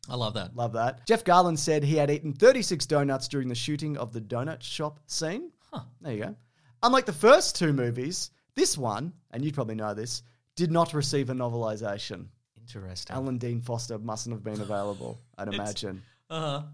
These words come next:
Speaker 2: And due to repeated delays faced by the film's production, Ocean's RoboCop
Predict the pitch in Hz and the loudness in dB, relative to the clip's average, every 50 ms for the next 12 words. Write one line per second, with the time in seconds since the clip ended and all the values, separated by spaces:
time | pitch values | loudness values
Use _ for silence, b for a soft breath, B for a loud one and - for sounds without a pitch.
0 | - _ - 170 180 180 147 147 170 233 277 277 - 220 196 175 165 - 160 170 | -14 _ 0 2 2 2 2 2 4 4 4 4 4 4 4 4 2 2 2 0
1 | 165 160 - 147 127 139 127 127 127 123 117 117 117 120 - - - - 160 165 | 2 0 0 -2 0 0 2 2 4 4 4 4 2 0 -2 -6 -4 -2 -2 -2
2 | 160 - - 143 127 120 117 120 135 135 127 123 - - 117 113 110 113 - 120 | -2 -2 0 0 0 0 -2 -4 -4 -6 -6 -6 -6 -4 -4 -4 -4 -4 -6 -8
3 | 113 110 110 b b b b _ - 214 208 - - 185 170 147 147 - - 147 | -8 -8 -10 b b b b _ 4 6 6 6 4 2 2 0 -2 -4 -4 0
4 | 151 160 165 156 151 147 - 139 143 | 2 2 2 2 0 0 -2 -4 -4